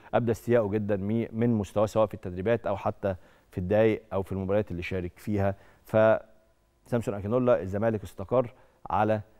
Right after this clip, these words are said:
فسخ التعاقد مع نهاية الموسم، خاصة إنه اللاعب حتى هذه اللحظة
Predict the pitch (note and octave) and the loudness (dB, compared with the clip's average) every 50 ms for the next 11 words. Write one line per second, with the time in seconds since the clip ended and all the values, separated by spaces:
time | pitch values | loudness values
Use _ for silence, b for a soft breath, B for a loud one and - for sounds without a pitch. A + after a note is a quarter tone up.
0 | b b b b b - G2+ G2+ - - E2 - - D#2+ F2 G2+ F#2+ - G2 F2 | b b b b b -8 -8 -8 -6 -10 -16 -8 -2 0 0 0 0 0 -4 -4
1 | E2+ F2+ F#2+ F#2+ F#2+ F2+ F2+ F#2 F#2+ G2 - F#2 F#2+ A2 A2+ - - - - D#3+ | -4 -4 -2 -2 -2 -2 -2 -2 -2 -2 -2 -4 -4 -2 -2 -4 -4 -2 2 2
2 | E3 - - A#2+ C3+ C3+ B2 A2 G2 G#2 G#2 G#2 A#2+ B2 A2+ G2 - G2+ - - | 2 2 0 -4 -4 -4 -4 -4 -6 -6 -2 0 2 2 0 0 -4 -12 -4 -2
3 | G#2 A2 A2 G2 G2+ F#2+ G#2+ A#2 G#2+ G2+ G#2+ A2 G2 | 0 0 0 0 -2 0 0 0 0 0 -2 -2 -4